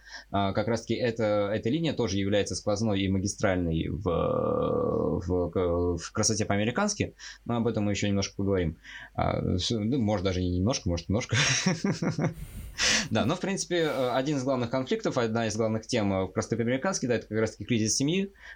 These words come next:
э, распад, э, распад семейных связей и общая изолированность, да, то есть, э, стремление к, а, такой контркоммуникации, да, отсутствию,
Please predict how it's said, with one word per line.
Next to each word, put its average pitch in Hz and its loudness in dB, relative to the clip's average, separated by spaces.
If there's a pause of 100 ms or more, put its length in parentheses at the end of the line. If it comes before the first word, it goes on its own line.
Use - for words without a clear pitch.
э, 98 2
распад, 107 0
э, 98 2
распад 110 0
семейных 101 0
связей 165 0 (180)
и 160 -2
общая 123 -2
изолированность, 104 0
да, 135 2
то 110 -2
есть, 107 0
э, 101 2
стремление 135 0
к, - -8 (520)
а, 92 2
такой 98 0
контркоммуникации, 113 0
да, 107 0 (160)
отсутствию, 113 -2